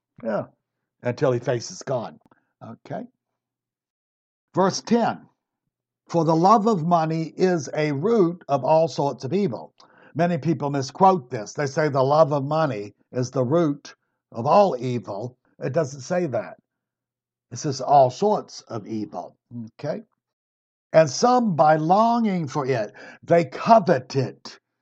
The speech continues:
They desire it beyond for needs and moderation." They make it the th-, main thing. That's what it means to follow after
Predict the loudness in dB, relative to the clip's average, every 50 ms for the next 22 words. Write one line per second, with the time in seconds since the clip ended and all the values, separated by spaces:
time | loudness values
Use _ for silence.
0 | _ _ _ _ _ _ _ _ 0 2 2 4 2 0 0 0 -2 -2 -2 -4
1 | -2 0 2 4 4 4 4 4 2 0 0 0 0 0 0 0 -2 -4 -8 -6
2 | -2 0 0 0 -2 -2 0 0 2 2 2 0 -2 -4 -6 -8 -10 -14 -16 -18
3 | _ _ _ _ _ _ _ _ _ _ _ _ _ -6 -4 -4 -2 -2 -2 -2
4 | -2 -2 -2 -4 -6 -8 -10 -14 -18 -18 -20 -20 _ _ _ _ _ -2 0 2
5 | 4 4 4 4 4 4 2 2 2 0 -2 -6 -10 -10 -12 -14 -16 _ _ _
6 | _ _ _ _ _ _ _ _ _ _ _ _ _ -2 -2 0 2 2 2 0
7 | 0 -2 -6 -6 -6 -8 -10 _ _ _ -16 -10 -8 -8 -4 0 2 2 2 2
8 | 2 0 0 0 0 -2 0 2 2 2 2 0 -4 -12 _ _ _ _ -2 0
9 | 0 0 0 0 0 0 0 0 -2 0 0 0 0 -2 -4 -6 -8 -10 -12 -14
10 | -18 -20 _ _ _ _ _ _ _ _ _ _ _ _ _ _ _ _ -2 0
11 | 0 0 2 4 4 6 6 6 4 2 2 -2 -4 -2 0 0 0 -2 -4 -14
12 | -20 -14 -8 -6 -6 -4 -4 -6 -6 -8